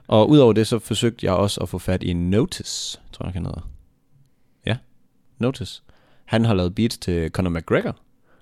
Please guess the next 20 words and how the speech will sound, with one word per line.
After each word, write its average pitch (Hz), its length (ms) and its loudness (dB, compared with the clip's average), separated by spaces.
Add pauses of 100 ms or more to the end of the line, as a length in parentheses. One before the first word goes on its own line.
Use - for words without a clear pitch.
(280)
og 101 60 0
har 104 80 4
været 98 180 2
inviteret 98 600 2
til 101 220 -2
Conor 98 240 -2 (120)
McGregors 110 580 -2
kamp 117 280 -2
mod 90 200 0
Floyd 87 280 -4
Mayweather, 101 520 -2 (360)
og 214 440 6
været 101 200 2
til - 140 -8
afterparty 92 640 -2 (220)
ved 101 240 0 (220)
Conor 98 180 -2
McGregor 101 420 0
ham 95 180 -4
selv. 135 220 -4